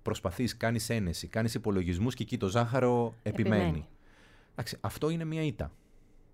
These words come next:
Speaker 1: Νιώθεις
Speaker 2: Ναι.
Speaker 1: ότι
Speaker 2: Νιώθεις
Speaker 1: έπαι-, παίζω ένα παιχνίδι στο
Speaker 2: "Και
Speaker 1: οποίο
Speaker 2: σήμερα με κέρδισε".
Speaker 1: με κέρδισε.
Speaker 2: Μμμ.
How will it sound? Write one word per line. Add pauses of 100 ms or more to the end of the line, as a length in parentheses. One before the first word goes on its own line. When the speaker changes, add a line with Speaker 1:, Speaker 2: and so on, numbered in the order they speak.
(760)
Speaker 1:
Νιώθεις
Speaker 2:
Ναι. (200)
Speaker 1:
ότι
Speaker 2:
Νιώθεις
Speaker 1:
έπαι-,
παίζω
ένα
παιχνίδι
στο
Speaker 2:
"Και
Speaker 1:
οποίο
Speaker 2:
σήμερα
με
κέρδισε".
Speaker 1:
με
κέρδισε. (240)
Speaker 2:
Μμμ.